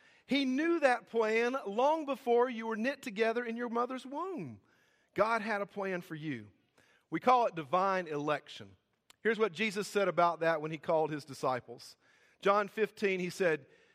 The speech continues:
"You did not choose me. I chose you and appointed you to go and bear fruit."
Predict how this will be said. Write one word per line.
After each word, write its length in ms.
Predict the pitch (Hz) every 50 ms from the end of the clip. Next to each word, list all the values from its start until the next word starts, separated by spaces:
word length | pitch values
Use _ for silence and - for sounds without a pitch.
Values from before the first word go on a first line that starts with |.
| _ _ _ _ _
"You 260 | 139 147 214 269 285
did 220 | 269 226 180 143 147
not 320 | 175 196 214 226 220 -
choose 540 | - - - - 208 208 208 208 202 - 175
me. 380 | 180 180 170 139 123 117 110 - _ _ _ _ _ _ _ _ _ _ _ _ -
I 240 | 151 180 196 208 196
chose 520 | - - - 202 190 185 175 170 131 139
you 340 | 147 147 135 113 113 113 117 - _ _ _ _ _ _
and 140 | - 147 147
appointed 440 | - - 226 226 226 220 214 190 160
you 460 | 156 190 220 196 156 135 117 113 127 - -
to 60 | -
go 220 | 156 151 170 170 165
and 100 | 156 151
bear 220 | 151 151 147 139
fruit." 480 | - - 160 151 135 120 - - -